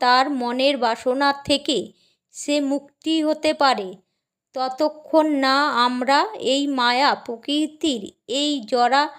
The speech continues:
প্রকৃতির থেকে মুক্তি হতে পারব, ততক্ষণ আমাদের আত্মাও মুক্তি হতে পারবে না। সব সময় মনে রাখবেন, জীবনের ইচ্ছা এবং বাসনা যত বেশি থাকবে,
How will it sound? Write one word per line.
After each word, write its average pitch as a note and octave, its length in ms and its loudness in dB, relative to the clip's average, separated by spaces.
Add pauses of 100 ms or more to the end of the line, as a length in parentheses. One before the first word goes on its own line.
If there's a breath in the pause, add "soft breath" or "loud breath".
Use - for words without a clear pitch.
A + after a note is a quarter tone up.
(320 loud breath)
প্রকৃতির D#4 640 -2
থেকে C#4 440 0
মুক্তি C4+ 600 -4
হতে C4+ 340 0
পারব, A#3 680 -2 (680)
ততক্ষণ D4+ 640 -2
আমাদের B3+ 440 4
আত্মাও C4 680 -2
মুক্তি D4+ 760 -6 (400)
হতে B3+ 300 0
পারবে A#3+ 480 0
না। A#3+ 400 -4 (640)
সব C4 440 -4
সময় C4 520 -2
মনে B3 300 -2
রাখবেন, A3+ 560 -2 (260)
জীবনের C#4 580 -2
ইচ্ছা B3+ 680 -8 (220)
এবং C4 320 -8
বাসনা B3 680 -6 (640)
যত B3 340 0
বেশি C4 460 -2
থাকবে, A3+ 640 -2